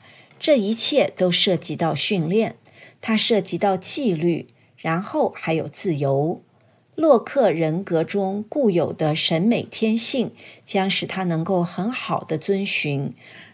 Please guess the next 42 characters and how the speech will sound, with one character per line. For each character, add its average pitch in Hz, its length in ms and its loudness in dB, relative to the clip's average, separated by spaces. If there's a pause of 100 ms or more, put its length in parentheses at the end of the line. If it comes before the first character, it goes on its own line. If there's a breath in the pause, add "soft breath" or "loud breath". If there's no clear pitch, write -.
让 233 240 6
他 220 220 4
也 208 180 6
把 233 240 0
我 175 400 2
关 185 300 4
于 156 100 0
谦 277 380 -2
逊 247 260 0
的 170 120 0
布 170 200 0
道 156 380 2
放 165 240 -2
在 147 100 -4
心 220 320 0
上。 - 340 -2 (640 soft breath)
马 175 260 0
克 - 420 2
则 165 140 -2
可 - 160 -4
以 170 100 2
免 170 380 -2
了， 160 320 -2 (320 soft breath)
他 196 120 -4
的 185 140 4
人 170 240 2
格 165 260 0
需 170 220 -2
要 180 180 6
所 202 360 0
有 226 320 2
能 160 180 0
够 170 160 2
得 147 240 -2
到 156 240 0
的 - 140 -6
培 - 280 -6
训。 196 400 0 (1400 loud breath)
应 262 140 2
该 262 180 6
记 240 220 0
得， 160 320 0